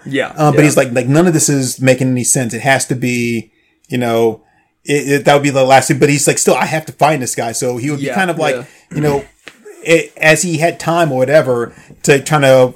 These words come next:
Speaker 2: like, find him or track him down. And, and then, of course, he would eventually would track him down.
Speaker 1: That's what I
Speaker 2: Um,
Speaker 1: like about this, is that it's something you can constantly have going on in the background.
Speaker 2: Right.
Speaker 1: So, like, even if you're doing an entirely different Batman story where he's, like,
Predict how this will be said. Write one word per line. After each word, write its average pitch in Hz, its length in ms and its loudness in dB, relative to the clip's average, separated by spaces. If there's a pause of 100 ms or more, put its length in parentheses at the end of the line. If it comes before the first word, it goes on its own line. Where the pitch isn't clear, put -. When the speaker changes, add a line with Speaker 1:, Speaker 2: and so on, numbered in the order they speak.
(100)
Speaker 2:
like, 127 200 -2
find - 840 -4
him 135 80 0
or - 20 -2
track 135 260 0
him 131 120 -2
down. 135 340 0
And, 123 260 -4 (220)
and 131 100 -4
then, 131 60 0
of 123 120 -2
course, 120 200 -2
he 131 80 0
would 127 320 -4
eventually 131 400 -2
would 196 200 4
track 135 220 0
him 123 100 -4
down. 123 400 -2 (100)
Speaker 1:
That's 165 440 0
what 220 180 2
I 156 100 4
Speaker 2:
Um, 135 100 0
Speaker 1:
like 127 260 0
about 123 360 0
this, 135 460 0
is 120 260 -8
that 123 380 2
it's 135 240 -8
something 143 300 0
you 127 140 -4
can 120 160 -6
constantly 131 560 -6
have 131 180 -4
going 123 180 -8
on 127 120 -6
in 123 40 -12
the 120 80 -12
background. 120 600 -10
Speaker 2:
Right. 117 240 2
Speaker 1:
So, 143 120 0
like, 131 220 0
even 165 220 0
if 170 140 0
you're 170 100 0
doing 143 340 4
an 135 100 -2
entirely 131 480 -4
different 127 280 -6
Batman 139 420 2
story 131 420 0
where 127 240 0
he's, 123 360 -2
like, 120 420 -2